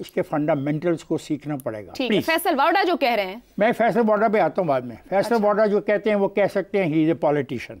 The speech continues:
Speaker 1: मैंने आपके सवाल का जवाब
Speaker 2: नहीं,
Speaker 1: दे
Speaker 2: उनको
Speaker 1: दिया।
Speaker 2: पहले से ही पता था कि
Speaker 1: मैं,
Speaker 2: जमानत हो
Speaker 1: मैंने
Speaker 2: जाएगी, कोई
Speaker 1: आप,
Speaker 2: निकल जाएगा। नहीं,
Speaker 1: मैंने
Speaker 2: सवाल ये ना, इससे पहले भी
Speaker 1: आपका
Speaker 2: जमानतें
Speaker 1: सवाल
Speaker 2: हुई
Speaker 1: क्या,
Speaker 2: हैं।
Speaker 1: आप, आपका सवाल
Speaker 2: मैं अगला
Speaker 1: फिर,
Speaker 2: सवाल कर रही
Speaker 1: नहीं,
Speaker 2: हूँ
Speaker 1: पहले
Speaker 2: आपसे।
Speaker 1: सवाल
Speaker 2: इससे
Speaker 1: हम कर रहे
Speaker 2: नहीं,
Speaker 1: हैं।
Speaker 2: पहले नहीं, अगले पे आए।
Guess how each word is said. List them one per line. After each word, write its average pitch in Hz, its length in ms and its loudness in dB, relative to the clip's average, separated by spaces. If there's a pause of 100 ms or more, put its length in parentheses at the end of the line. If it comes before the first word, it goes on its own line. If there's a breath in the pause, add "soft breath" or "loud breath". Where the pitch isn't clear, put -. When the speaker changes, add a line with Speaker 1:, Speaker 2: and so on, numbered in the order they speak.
(880)
Speaker 1:
मैंने 185 280 2 (100)
आपके 185 320 0
सवाल 170 340 2
का 196 140 2
जवाब 160 360 2
Speaker 2:
नहीं, 165 80 2
Speaker 1:
दे 165 40 4
Speaker 2:
उनको 185 120 2
Speaker 1:
दिया। 202 200 2
Speaker 2:
पहले 339 240 2
से 554 100 4
ही 523 60 4 (100)
पता 466 120 0
था 466 160 0
कि 466 60 0
Speaker 1:
मैं, 415 100 4
Speaker 2:
जमानत 311 280 0
हो 226 60 0
Speaker 1:
मैंने 254 260 4
Speaker 2:
जाएगी, 320 200 2
कोई 196 140 0
Speaker 1:
आप, 214 80 2
Speaker 2:
निकल 330 260 0
जाएगा। 311 300 2
नहीं, 226 120 2
Speaker 1:
मैंने 240 140 2
Speaker 2:
सवाल 320 240 2
ये 359 140 0
ना, 427 80 0
इससे 415 200 0
पहले 339 280 0
भी 415 80 4
Speaker 1:
आपका 302 120 2
Speaker 2:
जमानतें 233 240 2
Speaker 1:
सवाल 226 300 2
Speaker 2:
हुई 214 40 2
Speaker 1:
क्या, 226 120 2
Speaker 2:
हैं। 208 60 2
Speaker 1:
आप, 208 160 0
आपका 202 400 0
सवाल 196 260 2
Speaker 2:
मैं 294 60 2
अगला 320 200 0
Speaker 1:
फिर, - 120 2
Speaker 2:
सवाल 247 200 2
कर 240 100 0
रही 220 120 2
Speaker 1:
नहीं, 294 80 4
Speaker 2:
हूँ 277 80 2
Speaker 1:
पहले 254 120 4
Speaker 2:
आपसे। 185 100 -2
Speaker 1:
सवाल 196 120 4
Speaker 2:
इससे 185 160 2
Speaker 1:
हम 175 40 2
कर 156 60 -4
रहे 156 80 2
Speaker 2:
नहीं, 139 100 2
Speaker 1:
हैं। 139 80 0
Speaker 2:
पहले 269 160 0
नहीं, 247 100 -4
अगले 220 240 -4
पे 220 100 -4
आए। 180 120 -8